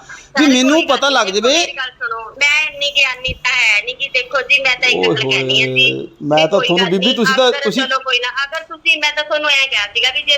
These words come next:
Speaker 2: ਤੁਹਾਨੂੰ, ਤੁਸੀਂ ਕਹਿੰਦੇ ਵੀ ਨਹੀਂ ਮੈਂ ਇੱਕ ਕਿਤਾਬ ਤੇ ਨਹੀਂ, ਮੈਂ ਤੁਹਾਨੂੰ ਤਾਂ ਕਿਹਾ ਜੀ ਤੁਸੀਂ
Speaker 1: ਤੁਸੀਂ
Speaker 2: ਇੱਥੇ ਕੋਈ ਗੱਲ ਨਹੀਂ, ਮੈਂ ਤੁਹਾਨੂੰ ਸੱਤ ਲੋਕ ਆਸ਼ਰਮ ਦਾ ਤੁਹਾਨੂੰ ਐਡਰੈਸ ਵੀ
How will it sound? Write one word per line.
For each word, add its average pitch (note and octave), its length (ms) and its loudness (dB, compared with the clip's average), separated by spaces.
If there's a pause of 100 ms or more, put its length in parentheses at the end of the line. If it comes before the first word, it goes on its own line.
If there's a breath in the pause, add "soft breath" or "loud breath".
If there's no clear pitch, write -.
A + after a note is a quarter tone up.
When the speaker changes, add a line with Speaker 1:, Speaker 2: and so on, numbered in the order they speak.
Speaker 2:
ਤੁਹਾਨੂੰ, B3+ 340 -4
ਤੁਸੀਂ B3 260 -4
ਕਹਿੰਦੇ A#3+ 240 -2
ਵੀ C#4 120 -2
ਨਹੀਂ B3+ 240 0
ਮੈਂ C4+ 100 2
ਇੱਕ B3 200 -4
ਕਿਤਾਬ A3 460 -2
ਤੇ G#3+ 100 -2
ਨਹੀਂ, A#3 140 -6
ਮੈਂ B3 80 -10
ਤੁਹਾਨੂੰ C4 220 -6
ਤਾਂ G#3 220 -2 (100)
ਕਿਹਾ F#3+ 280 -6
ਜੀ E3 100 0
ਤੁਸੀਂ C4 420 -2 (220)
Speaker 1:
ਤੁਸੀਂ A#3 140 -2
Speaker 2:
ਇੱਥੇ A#3+ 320 -2
ਕੋਈ C4 220 -4
ਗੱਲ B3+ 140 -2
ਨਹੀਂ, C4 120 -8
ਮੈਂ D4+ 80 -8
ਤੁਹਾਨੂੰ D#4 280 -10
ਸੱਤ C#4 260 -4
ਲੋਕ C#4 140 -2
ਆਸ਼ਰਮ C4+ 460 -2
ਦਾ C4+ 80 -10
ਤੁਹਾਨੂੰ C4+ 340 -4
ਐਡਰੈਸ G#3+ 380 0
ਵੀ C#4+ 120 2